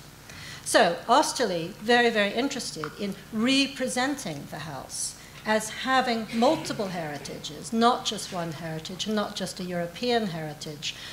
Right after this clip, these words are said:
So worked very actively with us, and we hope we work very actively with them, to create a series of oral histories with current residents living nearby. Uh, the area is now very heavily South Asian British. Um,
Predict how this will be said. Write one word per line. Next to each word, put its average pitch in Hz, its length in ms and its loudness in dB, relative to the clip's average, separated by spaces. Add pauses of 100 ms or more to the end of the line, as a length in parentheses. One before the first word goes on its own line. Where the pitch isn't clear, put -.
(120)
So 214 220 6
worked 233 380 6
very 202 180 2
actively 190 480 0
with 226 180 2
us, 226 280 4
and 170 80 -6
we 175 80 -4
hope 190 260 -4
we 180 100 -6
work 180 280 -4
very 175 180 -2
actively 165 460 -4
with 165 260 -8
them, 196 360 4 (320)
to 233 100 -6
create 247 400 4
a - 40 -6
series 208 440 0
of - 100 -8
oral 190 240 2
histories 269 640 0
with 165 180 -8
current 247 440 4
residents 240 720 -2
living 190 320 -2
nearby. 202 600 0 (220)
Uh, 170 280 2 (100)
the 190 240 -2
area 202 320 2
is 180 140 -6
now 185 180 0
very 170 200 -4
heavily 220 380 -4
South 165 320 -6
Asian 220 340 -2
British. 240 520 -6 (460)
Um, 196 300 8